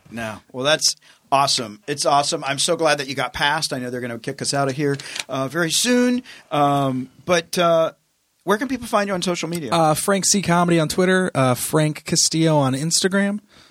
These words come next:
Speaker 1: Mm-hmm.
Speaker 2: Yeah.
Speaker 1: And, uh, what's your next big, uh,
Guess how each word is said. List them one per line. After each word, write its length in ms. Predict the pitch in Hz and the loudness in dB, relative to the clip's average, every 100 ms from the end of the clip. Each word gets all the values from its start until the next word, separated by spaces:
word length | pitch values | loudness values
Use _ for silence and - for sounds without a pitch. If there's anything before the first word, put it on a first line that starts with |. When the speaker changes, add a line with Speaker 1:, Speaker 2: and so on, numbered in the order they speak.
| - | -20
Speaker 1:
Mm-hmm. 200 | 143 214 - - | -18 -18 -20 -8
Speaker 2:
Yeah. 100 | 208 - _ _ - _ | -8 -8 _ _ -20 _
Speaker 1:
And, 400 | 180 180 170 170 | -2 0 -2 0
uh, 220 | 175 175 | 2 4
what's 380 | 170 170 185 - | 2 0 -2 -2
your 80 | 180 | -4
next 240 | 180 180 | -4 -6
big, 380 | - 165 160 147 | -4 -4 -4 -2
uh, 480 | 160 151 147 143 131 | 2 4 4 2 0